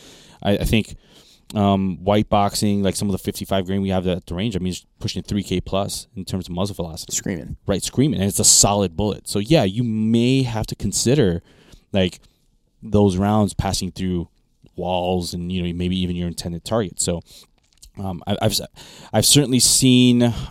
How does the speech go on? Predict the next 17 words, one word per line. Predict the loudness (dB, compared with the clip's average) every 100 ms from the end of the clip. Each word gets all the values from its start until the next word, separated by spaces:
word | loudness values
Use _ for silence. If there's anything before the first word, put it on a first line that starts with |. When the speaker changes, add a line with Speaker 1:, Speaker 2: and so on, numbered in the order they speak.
| -2
Speaker 1:
um, | 2 2
the | 2
effects | -2 0 0 0 0
that | 0 0
training | -2 -2 0 0
ammo, | 0 2 0 0
I |
w-, | 2 2 0
I'm, | -4
I'm | -4
gonna | -4 -2
call | 2 2
it, | 2 -2 -16 -20 -20 _
has | -4 0 4 4 2 -2 _ -8
moving | -4 2 4 4 2
through | 2 -2 0
multiple | 2 2 0 -2 0 -2